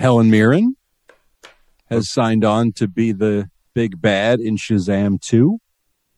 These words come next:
Speaker 2: Who's the big bad? Mister Mind?
Speaker 1: She, she, <laughs> no, she is, uh, I think she's working with Mister Mind. I mean, they don't, they're keeping the, the plot under tight wraps, but she plays the daughter of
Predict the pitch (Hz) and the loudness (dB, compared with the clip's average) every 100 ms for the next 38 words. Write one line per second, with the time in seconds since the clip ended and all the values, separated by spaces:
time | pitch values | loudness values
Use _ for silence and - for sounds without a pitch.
0 | _ _ _ _ _ _ - 101 87 87 | _ _ _ _ _ _ -8 -8 -8 -8
1 | 101 87 147 180 78 _ _ _ - 85 | -8 -6 -8 -8 -14 _ _ _ -14 -10
2 | 92 73 67 78 127 - - _ _ _ | -10 -12 -12 -4 -2 -2 -8 _ _ _
3 | _ - - - - - - 151 - 135 | _ -16 -14 -10 -4 -4 -2 -4 -4 -6
4 | 120 95 - 135 135 110 92 - 123 120 | -8 -8 -8 -2 2 2 0 0 2 4
5 | 101 107 104 98 - 220 - 98 98 151 | 2 0 0 -2 -2 -4 -2 -4 -2 -2
6 | 107 90 78 82 78 85 87 95 98 117 | -2 -6 -6 -14 -10 -8 -4 -4 0 -2
7 | 104 107 - 139 113 92 90 85 - - | -2 -4 -2 -2 0 -2 -2 -4 -10 -6
8 | 110 92 87 87 85 - _ _ _ _ | -4 -2 -4 -4 -6 -8 _ _ _ _
9 | _ - 98 76 104 85 - 90 - 113 | _ -4 -2 0 0 -2 -6 -10 -4 -2
10 | 117 110 98 85 107 107 110 107 - 101 | 2 2 2 0 2 2 2 0 -2 -6